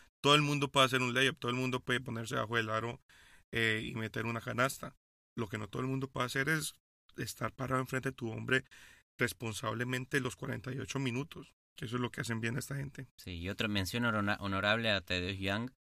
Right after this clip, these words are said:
Speaker 2: que
Speaker 1: También,
Speaker 2: mejoró
Speaker 1: no, no
Speaker 2: su
Speaker 1: hablamos de él.
Speaker 2: físico respecto a temporadas anterior. Está muy, muy, muy fuerte y muy rápido.
Speaker 1: Ujú.
Speaker 2: Y para la N B A moderna de hoy, aunque no tires triples, tenés que ser muy atlético.
Speaker 1: Sí.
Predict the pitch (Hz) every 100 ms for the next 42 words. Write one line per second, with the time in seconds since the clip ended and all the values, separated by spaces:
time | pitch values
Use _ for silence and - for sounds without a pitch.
0 | _ _ - 127 120 131 151 98 98 107
1 | 127 131 135 131 127 131 123 - 110 101
2 | 85 - 95 110 98 101 95 92 101 101
3 | 98 85 87 92 113 - _ _ - 92
4 | - 113 - _ _ _ _ _ _ _
5 | - 147 135 165 190 196 143 147 175 185
6 | 160 156 170 - 165 - 135 143 135 113
7 | - 87 82 - _ 127 110 120 131 92
8 | 98 95 98 107 127 123 123 120 113 120
9 | 120 104 104 123 160 - - 110 101 95
10 | 98 107 120 117 135 143 143 - 110 110
11 | - 107 110 120 - 101 87 - 82 -
12 | 117